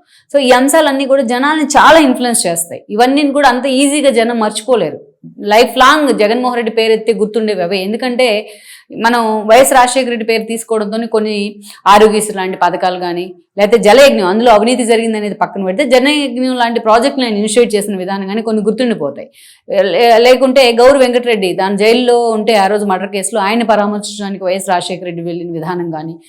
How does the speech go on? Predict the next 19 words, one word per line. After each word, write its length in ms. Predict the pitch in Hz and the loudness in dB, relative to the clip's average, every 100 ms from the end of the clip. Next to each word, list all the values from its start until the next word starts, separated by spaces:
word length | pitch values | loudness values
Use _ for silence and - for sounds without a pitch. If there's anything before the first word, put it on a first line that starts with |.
| - - | -18 0
ఇవన్నీ 280 | 277 311 349 | 4 4 4
కూడా 140 | 330 | 2
కొన్ని 220 | 311 269 220 | 2 2 2
గుర్తుండిపోతాయి. 600 | 240 302 269 208 175 170 | 0 0 2 0 0 -2
ఒక 60 | |
మనిషి 460 | 190 220 254 233 208 | -2 -2 0 0 0
వ్యక్తిత్వాన్ని 840 | 202 208 - 226 214 220 196 208 - - - - | -2 -6 -6 -6 -4 -4 -4 -8 -18 -20 -8 2
అవే 200 | 226 262 | 4 6
ఎన్హాన్స్ 380 | 240 254 254 - | 4 0 0 0
చేస్తూ 280 | 185 - 165 | 0 -2 -4
ఉంటాయి. 280 | 135 - _ _ _ _ _ _ _ _ - | -4 -12 _ _ _ _ _ _ _ _ -4
అలాగే 320 | 214 254 269 247 | 2 2 2 0
చంద్రబాబు 240 | 247 254 | 2 2
నాయుడు 160 | 240 220 | 0 0
పేరు 180 | 220 | 0
ఎత్తుంటూనే 460 | 226 220 208 208 214 | 0 -2 -4 -4 -4
ఒక 120 | 202 | 0
హైటెక్ 340 | 175 185 220 214 | 0 2 0 0
సిటీనో, 500 | 190 190 185 202 | -6 -6 -8 -10